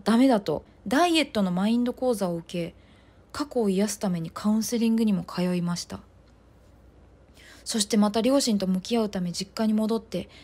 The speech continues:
意見言えるようにはなったけど、家でご飯食べるのはどうしても美味しくなくて極力避けています。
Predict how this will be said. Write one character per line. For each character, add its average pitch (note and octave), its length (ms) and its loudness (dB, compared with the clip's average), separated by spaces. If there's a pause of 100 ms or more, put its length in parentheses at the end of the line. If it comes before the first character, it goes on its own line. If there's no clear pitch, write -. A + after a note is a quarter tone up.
(140)
意 C4 120 -4
見 A3+ 280 2
言 G3+ 120 6
え A#3 40 4
る B3+ 100 0
よ C4 120 2
う B3 40 2
に G3 100 2
は F3+ 100 -2
な F#3 100 0
っ G#3 40 0
た G#3 140 -6
け A2+ 140 -10
ど、 - 160 -12
家 A#3 180 0
で G#3 120 0
ご A3+ 100 0
飯 G#3 220 -2
食 G3+ 80 -4
べ G3 100 -2
る G3+ 60 0
の F#3+ 100 -2
は F3+ 60 -8
ど G#3+ 140 -6
う A3+ 40 -6
し A3 60 -8
て A#3 100 -6
も G3+ 140 0
美 - 20 0
味 G#3+ 60 -2
し - 80 -8
く - 100 -10
な F#3 140 -4
く - 80 -18
て G#3 160 -14
極 G#3 260 -6
力 G#3 160 -8
避 G#3+ 120 -6
け G3+ 100 -6
て G3+ 100 -8
い E3+ 80 -4
ま D#3 140 -8
す。 - 180 -20